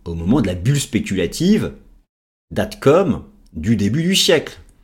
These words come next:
Vous comprenez, derrière la cible, c'est ça. Là, c'est une bulle spéculative, donc on s'interroge. Déjà, le fait de retrouver ici les niveaux de fin deux mille vingt et un, et puis il n'y a pas que ça. Il n'y a pas que ça.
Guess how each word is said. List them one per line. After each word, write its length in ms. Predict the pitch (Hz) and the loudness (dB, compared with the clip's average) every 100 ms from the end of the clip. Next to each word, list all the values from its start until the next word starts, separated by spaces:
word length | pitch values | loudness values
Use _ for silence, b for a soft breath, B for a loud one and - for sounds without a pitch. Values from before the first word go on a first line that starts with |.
| _ - | _ -14
Vous 60 | - | -2
comprenez, 480 | 117 - 175 208 | 0 2 4 2
derrière 440 | 208 90 107 147 156 | 2 -2 0 0 -2
la 100 | 104 | -2
cible, 220 | - - | -4 -4
c'est 140 | - | -2
ça. 400 | 160 175 160 - b b | -2 0 -4 -6 b b
Là, 200 | 92 139 | -2 0
c'est 160 | - 101 | 0 0
une 100 | 95 | 0
bulle 100 | 135 | -2
spéculative, 720 | - 113 117 131 - 143 117 | -2 -2 -2 -4 -2 -2 -2
donc 200 | 90 - - | -6 -10 -16
on 40 | |
s'interroge. 580 | 73 98 127 156 131 82 - b b _ _ _ | -10 -8 -2 0 0 -2 -10 b b _ _ _
Déjà, 260 | 90 95 156 | -4 0 2
le 100 | 117 | 2
fait 180 | - 110 | 2 0
de 120 | 95 | 0
retrouver 540 | 92 117 - 123 113 | 2 2 2 2 4
ici 540 | 117 107 - - 220 - - - - | 2 0 -2 0 0 -4 -18 -20 -14
les 140 | 80 85 | -8 -2
niveaux 320 | 98 92 98 | -2 0 -2
de 100 | 82 | -4
fin 200 | - 87 | -4 -4
deux 100 | 78 | -2
mille 160 | 78 | -6
vingt 200 | 69 73 | -8 -8
et 40 | 160 | -2
un, 220 | 226 220 B B B - | -2 -2 B B B -10
et 80 | - | -8
puis 140 | - | -8
il 20 | |
n'y 80 | 78 | -10
a 60 | - | -10
pas 120 | 85 | -10
que 140 | - | -6
ça. 420 | 151 - 208 - - _ _ _ _ _ _ _ _ | -4 -4 -6 -8 -20 _ _ _ _ _ _ _ _
Il 280 | - - - | -20 -20 -16
n'y 60 | 76 | -10
a 40 | |
pas 140 | 90 | -8
que 120 | 87 131 | -2 0
ça. 280 | - 220 | 0 -2